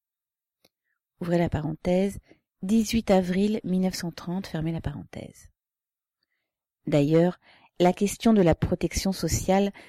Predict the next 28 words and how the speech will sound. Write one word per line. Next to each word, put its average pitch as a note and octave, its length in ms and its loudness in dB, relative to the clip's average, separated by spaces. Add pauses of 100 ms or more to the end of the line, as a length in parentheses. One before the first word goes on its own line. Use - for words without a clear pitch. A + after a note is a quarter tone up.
(140)
n'apparaît G#3 460 4
pas A#3 240 2
dans F3 140 2
les D#3 100 2
revendications D#3+ 760 -2
des D#3+ 160 -4
grèves D3+ 480 -2
de D#3 100 -2
mai-juin D#3 760 -2 (160)
mille E3 120 -2
neuf C#3+ 120 -2
cent F3 120 -8
trente-six. - 800 -14 (1700)
C'est - 160 2
l'État G#3+ 280 2
français F#3+ 600 -4 (100)
qui - 140 -8
systématisa G#3+ 1000 0
un F3+ 100 -4
système G#3+ 420 0
de F#3 80 -2
protection - 520 -6
sociale F3 600 -4 (560)
après F#3+ 420 2
la D#3+ 120 -2
Seconde E3 340 -2
Guerre D3+ 160 0
mondiale D3 560 -2